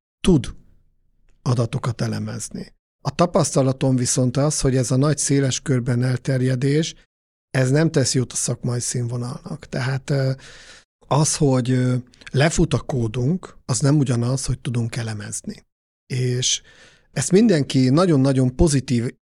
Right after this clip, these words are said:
hírként írja ki. Ezt már több évvel ezelőtt elkezdték, hogy demokratizálás, és milyen jó, hogy szélesebb körben. Ez nem biztos, hogy jó trend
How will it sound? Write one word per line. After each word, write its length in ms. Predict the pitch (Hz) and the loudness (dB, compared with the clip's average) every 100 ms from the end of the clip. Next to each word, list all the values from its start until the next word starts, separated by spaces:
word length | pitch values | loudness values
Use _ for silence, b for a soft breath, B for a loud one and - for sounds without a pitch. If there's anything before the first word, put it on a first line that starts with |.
| _ _ - | _ _ 4
hírként 640 | 175 139 - 131 120 - | 4 4 0 0 0 0
írja 300 | 147 135 123 | 2 2 2
ki. 200 | 123 143 | 0 0
Ezt 140 | 151 - | 0 2
már 120 | 185 | 2
több 240 | - 220 165 | 2 4 4
évvel 320 | 151 147 135 | 2 2 2
ezelőtt 460 | 123 131 127 123 | 2 0 0 0
elkezdték, 680 | 131 123 - 131 - 139 127 | 0 0 -2 -4 -2 -2 -2
hogy 160 | 131 127 | -2 0
demokratizálás, 1160 | 135 135 - 127 - 120 135 123 123 120 117 | 2 0 0 -2 0 0 0 0 0 -2 -2
és 160 | 123 - | -2 0
milyen 320 | 135 139 127 | 2 2 2
jó, 120 | 123 120 | 0 -2
hogy 80 | |
szélesebb 460 | 113 151 135 - 127 | -2 -2 0 -2 -2
körben. 500 | - 131 131 131 131 B _ | -2 -2 0 0 -2 B _
Ez 160 | 120 117 | -4 2
nem 240 | 156 220 | 4 4
biztos, 340 | 180 - 123 | 2 0 -2
hogy 140 | 127 113 | 0 -2
jó 160 | 117 | -4
trend 460 | - - - - | -8 -14 -14 -18